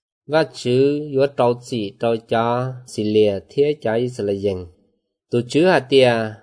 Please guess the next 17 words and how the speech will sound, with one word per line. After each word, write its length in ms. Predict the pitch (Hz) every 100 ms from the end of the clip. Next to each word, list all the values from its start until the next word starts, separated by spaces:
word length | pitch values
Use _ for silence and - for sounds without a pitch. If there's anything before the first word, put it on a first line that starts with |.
| _ -
đà 120 | 123
mà 180 | 120 117
xề 420 | 110 - 117 113
yếu 320 | 107 107 120 160
chỉ 180 | - 120 -
tàu 220 | 131 131
ô 260 | - 127 117
ý 100 | 160
luôn 260 | 180 185 170
rồng 280 | 131 117 110
dí 200 | - 123
lợ, 320 | 139 101 - _ _ _ -
nếu 140 | 110
yếu 360 | 107 110 120 139
bùa 120 | 104 101 -
chua 260 | 156 143 127 -
tà 320 | 104 98